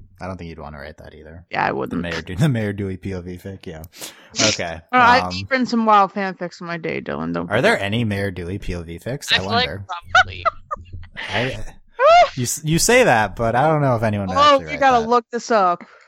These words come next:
Speaker 1: Yeah, I'm not
Speaker 3: Like,
Speaker 1: sure about
Speaker 3: it's a
Speaker 1: that.
Speaker 3: prob-, there's, there's a good chance, I feel like.
Speaker 2: Should I look up
Speaker 1: Yeah.
Speaker 2: on A O three or fanfic dot net?
Speaker 3: A O three dot No one uses fanfic dot net. God.
Speaker 2: Uh, the children do.
Speaker 3: Who hates themselves like that?
Speaker 2: Uh,
Speaker 1: I mean,
Speaker 2: I did it at some
Speaker 1: I'd
Speaker 2: point.
Speaker 1: argue for the other one, but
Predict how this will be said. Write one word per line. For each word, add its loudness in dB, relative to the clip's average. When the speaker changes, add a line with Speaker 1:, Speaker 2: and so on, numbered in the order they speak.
Speaker 1:
Yeah, -14
I'm -12
not -8
Speaker 3:
Like, -10
Speaker 1:
sure -12
about -14
Speaker 3:
it's -12
a -14
Speaker 1:
that. -16
Speaker 3:
prob-, -12
there's, -8
there's -10
a -8
good -2
chance, -4
I -8
feel -18
like. -12
Speaker 2:
Should 2
I 4
look 2
up 4
Speaker 1:
Yeah. 6
Speaker 2:
on 4
A 6
O 6
three 2
or 4
fanfic -4
dot 0
net? -6
Speaker 3:
A 4
O 0
three -8
dot -2
No -10
one -12
uses -4
fanfic -14
dot -14
net. -16
God. -10
Speaker 2:
Uh, 4
the -4
children 0
do. 0
Speaker 3:
Who -8
hates -4
themselves -6
like -10
that? -8
Speaker 2:
Uh, 2
Speaker 1:
I -8
mean, -10
Speaker 2:
I -2
did -12
it -6
at -8
some -12
Speaker 1:
I'd -8
Speaker 2:
point. -4
Speaker 1:
argue -6
for -12
the -8
other -8
one, -14
but -14